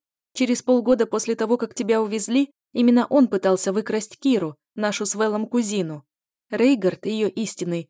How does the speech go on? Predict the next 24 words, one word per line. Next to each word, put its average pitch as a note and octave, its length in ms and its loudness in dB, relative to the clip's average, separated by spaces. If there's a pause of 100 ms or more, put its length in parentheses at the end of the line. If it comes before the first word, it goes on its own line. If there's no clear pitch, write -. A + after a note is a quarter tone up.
(120)
сразу B3 400 0
же F#3 120 0
бросился F#3+ 480 0
в - 60 -10
погоню G3+ 440 2
и B3 100 2
отбил G3+ 420 2
ее». F3 280 -2 (920)
Анна G#3+ 260 -2
начинает F#3 500 -4
рассказывать F#3 580 -4
ту G#3 120 -6
давнюю G3+ 420 -2
историю, F3+ 540 -4 (380)
а - 80 -8
я A#3 160 2
борюсь G3 460 -4
с F3+ 120 -6
горьким G#3 440 -6
чувством, D#3+ 560 -8
которое D#3+ 400 -4
разрастается D#3+ 720 -6
внутри E3+ 360 -4
меня. F3 440 -6